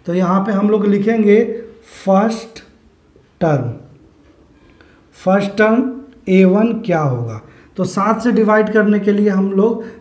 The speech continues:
देखेंगे, पहले सात को divide करेंगे हंड्रेड से और देखते हैं कि हमारा remainder क्या आता है। तो सेवन से one times में जाएगा ये, और ये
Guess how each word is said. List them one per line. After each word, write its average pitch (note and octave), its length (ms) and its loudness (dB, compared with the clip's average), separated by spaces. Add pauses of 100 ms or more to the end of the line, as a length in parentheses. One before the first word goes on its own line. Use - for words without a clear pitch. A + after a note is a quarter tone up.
देखेंगे, A3 460 4
पहले G3 300 0
सात G3 340 -4
को A3 80 0
divide F#3+ 420 2
करेंगे G3 320 0
हंड्रेड E3+ 460 2
से G3 200 -2 (440)
और E3 80 -2
देखते E3 400 -2
हैं G3+ 220 -2
कि G3+ 160 -2
हमारा F#3 360 -2
remainder E3 460 -2
क्या C#3+ 200 -4
आता A#2+ 240 -8
है। A2 120 -12 (320)
तो E3+ 120 -4
सेवन F#3+ 420 0
से G#3+ 160 0
one F3 380 0
times G#3 280 -2
में G#3+ 140 0
जाएगा G3 300 2
ये, F#3 320 0 (340)
और E3 120 -2
ये F3 200 0